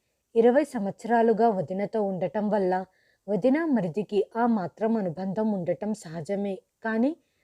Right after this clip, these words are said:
భార్య వచ్చిన తర్వాత ఈ అనుబంధం తగ్గుతుంది అని నేను అనుకున్నాను. కానీ నరేంద్ర మరియు అతని వదిన మధ్య అనుబంధం తగ్గటం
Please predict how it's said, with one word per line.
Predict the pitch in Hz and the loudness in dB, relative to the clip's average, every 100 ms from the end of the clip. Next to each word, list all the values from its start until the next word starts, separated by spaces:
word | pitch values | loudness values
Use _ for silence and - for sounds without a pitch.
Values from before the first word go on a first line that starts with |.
| _ - | _ -14
భార్య | 180 226 277 381 | -6 0 2 2
వచ్చిన | 254 - 233 240 | 0 -2 -2 -2
తర్వాత | 233 185 185 220 220 202 202 _ _ _ - | -2 -4 0 0 -2 -6 -8 _ _ _ -4
ఈ | 262 262 190 | -2 -2 -4
అనుబంధం | 175 156 190 190 233 | -8 -6 -6 -2 0
తగ్గుతుంది | 233 180 143 190 202 190 214 220 | -2 -6 -6 -6 -4 -2 0 0
అని | 202 202 | -2 -2
నేను | 208 208 196 | 0 0 -2
అనుకున్నాను. | 170 - 196 202 202 196 - _ | -6 -8 -6 -4 -4 -6 -10 _
కానీ | 220 190 196 220 _ - 233 - | -8 -4 -4 -6 _ -6 -6 -4
నరేంద్ర | 214 208 233 233 254 | -2 0 2 2 2
మరియు | 254 240 202 226 220 | 2 2 2 2 0
అతని | - 202 185 | -6 -4 -2
వదిన | 175 160 208 | -4 -4 -2
మధ్య | 214 208 156 190 190 _ _ _ 214 | -2 -2 -2 -4 -6 _ _ _ -6
అనుబంధం | 214 185 196 220 240 247 | -2 -2 -4 -2 0 -2
తగ్గటం | 240 175 147 180 202 | -2 -8 -6 -6 -6